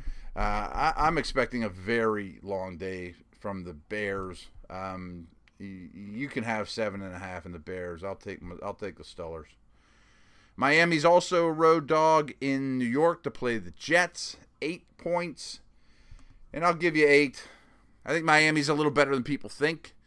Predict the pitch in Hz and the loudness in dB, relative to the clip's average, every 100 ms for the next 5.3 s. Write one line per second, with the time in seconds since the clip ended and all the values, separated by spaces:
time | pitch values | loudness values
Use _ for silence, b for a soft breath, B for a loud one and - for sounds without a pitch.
0 | b b b b b 131 131 127 123 127 | b b b b b 0 0 0 -2 -2
1 | 135 117 139 135 131 131 117 117 113 104 | -2 -2 2 0 0 -4 -2 -4 -4 0
2 | 120 120 110 104 90 117 113 113 95 - | -2 -2 -6 -6 -4 -4 -2 -4 -4 -6
3 | 160 170 165 156 143 117 117 110 107 107 | -8 -6 -6 -4 -4 -4 -2 -2 -2 -2
4 | 101 - 131 139 120 113 127 120 113 135 | -6 -10 -10 -8 -8 -6 -4 -2 -4 -4
5 | 147 156 147 | -4 -4 -4